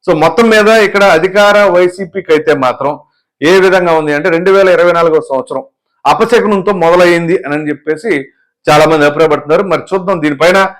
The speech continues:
అధికార వైసీపీ ఏమైనా కౌంటర్ ఇస్తుందా, లేదు అటు సమర్థించుకునే ప్రయత్నం చేస్తా, ఒకవేళ సమర్థించుకుంటే అది పార్టీకి డ్యామేజ్ అవుతుందా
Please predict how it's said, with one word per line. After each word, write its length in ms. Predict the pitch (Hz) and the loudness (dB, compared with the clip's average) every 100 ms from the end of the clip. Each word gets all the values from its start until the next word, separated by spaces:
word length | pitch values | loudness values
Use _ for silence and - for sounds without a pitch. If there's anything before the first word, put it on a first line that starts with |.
| _ _ | _ _
అధికార 360 | 156 180 190 156 | -2 0 2 4
వైసీపీ 400 | 180 185 190 190 | 2 2 0 2
ఏమైనా 320 | 180 170 160 | 2 2 -2
కౌంటర్ 340 | 143 160 175 | -2 -2 0
ఇస్తుందా, 300 | 175 170 185 | -4 -2 0
లేదు 360 | 185 165 175 190 | 2 2 0 0
అటు 220 | 170 147 147 | 0 -2 -6
సమర్థించుకునే 500 | 143 165 175 170 143 | -10 -8 -10 -10 -6
ప్రయత్నం 360 | 120 120 175 180 | -6 -6 -8 -4
చేస్తా, 300 | 165 - 190 - _ _ | -4 -2 -4 -6 _ _
ఒకవేళ 220 | 170 202 | 0 0
సమర్థించుకుంటే 680 | 185 185 190 185 180 185 202 | 2 -2 0 -2 -2 -4 0
అది 100 | 170 | 0
పార్టీకి 360 | 160 151 170 | 0 -2 -4
డ్యామేజ్ 320 | 147 156 165 156 | -4 -2 -2 -2
అవుతుందా 440 | 156 160 160 180 | -2 -4 -4 -4